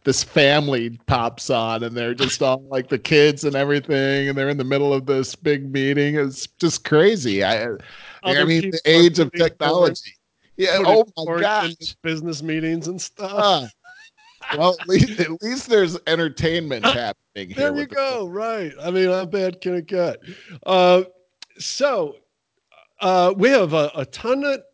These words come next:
Speaker 2: talk about, and we have another show to do after this, so we are gonna be a little bit rushed, but got a lot of good things. And I wanted to give a shout out. I mentioned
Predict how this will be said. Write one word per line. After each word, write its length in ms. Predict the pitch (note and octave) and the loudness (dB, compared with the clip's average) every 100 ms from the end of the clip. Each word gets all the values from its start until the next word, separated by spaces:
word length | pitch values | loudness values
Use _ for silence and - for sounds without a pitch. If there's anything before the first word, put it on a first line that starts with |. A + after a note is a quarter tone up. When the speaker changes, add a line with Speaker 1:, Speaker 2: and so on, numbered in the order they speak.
| _ | _
Speaker 2:
talk 340 | - F3 D#3+ E3 | -2 2 2 0
about, 420 | B2+ C#3 C#3 C#3+ | 0 2 2 -2
and 160 | - C#3+ | -6 -4
we 100 | D3 | -4
have 240 | D3 F3+ | -4 -2
another 320 | F#3 E3+ E3+ F#3 | 0 0 -2 -2
show 280 | - E3 | -2 -2
to 100 | D#3 | -2
do 260 | C3+ D3 C3+ | -2 0 2
after 320 | C3+ C#3 C3+ | 2 0 -2
this, 180 | A#2+ A#2 | -4 -2
so 220 | - C#3+ | -2 0
we 160 | B2+ C3+ | 0 -2
are 240 | D#3+ G#3+ | 0 0
gonna 240 | F3 E3 C3 | 2 2 2
be 200 | B2+ B2+ | 2 2
a 60 | |
little 240 | A#2+ A#2+ A#2+ | 2 -2 -2
bit 260 | A#2+ A#2 | -4 -4
rushed, 420 | A2+ A2+ A#2+ - - - - - - _ - | -4 -4 -4 -6 -12 -20 -20 -20 -20 _ 0
but 140 | F#3+ | 2
got 220 | B3 B3+ | 4 4
a 20 | A#3 | 4
lot 160 | G#3 | 4
of 100 | F#3+ | 4
good 220 | E3+ D#3 | 2 2
things. 440 | D#3+ D3 B2 G2+ - - - | 2 2 2 -2 -10 -16 -8
And 200 | F3+ F#3 - | 0 2 2
I 80 | D#3+ | 2
wanted 320 | F#3 B3+ C4+ | 4 2 0
to 80 | A3 | -2
give 220 | F#3 D#3+ | 0 0
a 60 | C#3 | 0
shout 400 | - C#3+ C#3 C3+ | 0 0 2 2
out. 180 | C3+ | 0
I 140 | B2+ C#3 | 0 -2
mentioned 880 | C3 C#3 D3+ G3 - A#3+ A3+ A3+ | 0 -2 0 -2 -4 -4 -4 -4